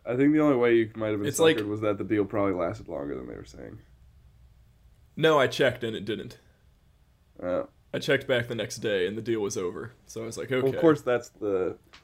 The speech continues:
Speaker 1: webpage they're gonna give you, Mister Person Who Bought the Laptop.
Speaker 2: Oh, whatever. It was Best Buy. <laughs>
Speaker 1: Yeah.
Speaker 2: But,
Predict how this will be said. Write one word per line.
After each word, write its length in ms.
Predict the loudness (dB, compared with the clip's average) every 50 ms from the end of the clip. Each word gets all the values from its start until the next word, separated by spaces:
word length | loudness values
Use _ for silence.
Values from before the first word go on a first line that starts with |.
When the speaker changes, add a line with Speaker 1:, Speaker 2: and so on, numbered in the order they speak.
| _ -4
Speaker 1:
webpage 480 | 0 2 2 2 2 2 2 2 2 2
they're 120 | 2 0
gonna 160 | 2 0 -2
give 320 | -2 -2 -2 -4 -4 -4 -6
you, 240 | -4 -2 0 0 0
Mister 300 | 0 -2 -4 -4 -6 -6
Person 320 | -4 -4 -4 -4 -4 -8 -10
Who 40 | -8
Bought 200 | -6 -6 -6 -6
the 60 | -6
Laptop. 560 | -6 -4 -6 -8 -8 -8 -8 -8 -8 -8 -12 _ _ _ _ _ _ _ _ _ _ _ _ _ _ _ _ _ _ _ _ _ _ _ _ _ _ _ _ _ _ -8
Speaker 2:
Oh, 180 | -4 -2 -2 -2
whatever. 400 | 0 0 0 0 0 -2 -4 -4
It 140 | -2 0 0
was 160 | 0 0 -2 -6 -12 _ -20 -12 -6 -4
Best 280 | -4 -4 -4 -6 -8
Buy. 300 | -6 -4 -4 -4 -4 -6 -6 -6 -8 -8
<laughs> 200 | -6 -6 -6 -6
Speaker 1:
Yeah. 260 | -4 -6 -8 -8 -12 -18 _ _ _ _ -20 -20 -20 -20 -20 -20 -20 -20 -20 -20 -20 -20 -20 -20 _ -20 _ _ _ _ _ _ _ _ _ _ _ _ _ _ -18 -8
Speaker 2:
But, 500 | -2 2 4 4 4 4 2 -2 -12 -14